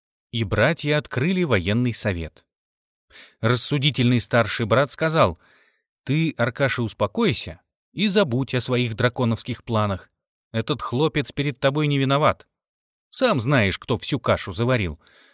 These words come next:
Вот не был бы ты милиционером, тогда можно было бы его и отлупить». «Почему?» «Потому.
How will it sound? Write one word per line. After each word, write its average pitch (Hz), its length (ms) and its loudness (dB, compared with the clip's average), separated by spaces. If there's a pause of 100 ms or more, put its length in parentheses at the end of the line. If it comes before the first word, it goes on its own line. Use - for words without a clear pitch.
(260)
Вот 117 240 0
не 208 180 4
был 131 160 0
бы 120 120 4
ты 123 160 2
милиционером, 110 960 0
тогда 95 280 -2
можно 190 320 2
было 175 200 0
бы 175 100 0
его 131 240 2
и 170 60 0
отлупить». 190 680 0 (720)
«Почему?» 113 680 0 (360)
«Потому. 165 760 0